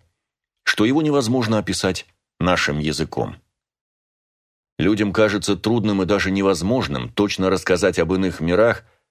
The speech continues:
и существах их населяющих, и для описания вещей, к которым привычные названия не подходят, они обращаются к метафорам, собственным или существующим в культуре.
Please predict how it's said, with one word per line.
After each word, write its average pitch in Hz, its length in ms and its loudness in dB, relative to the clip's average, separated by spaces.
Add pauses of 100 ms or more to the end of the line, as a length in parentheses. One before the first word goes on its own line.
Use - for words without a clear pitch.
(140)
и - 80 0
существах 127 580 0
их 120 160 -2
населяющих, 101 960 0 (540)
и 95 100 2
для 80 200 2
описания 73 520 -2
вещей, 62 400 0
к 117 60 -10
которым 110 400 0
привычные 98 480 -2
названия 92 460 0
не 87 120 -2
подходят, 82 640 -4 (520)
они - 200 0
обращаются 123 680 0
к - 80 -14
метафорам, 104 680 0 (400)
собственным 127 720 -2 (220)
или 107 180 0
существующим 78 800 -2
в - 80 -12
культуре. 64 520 -6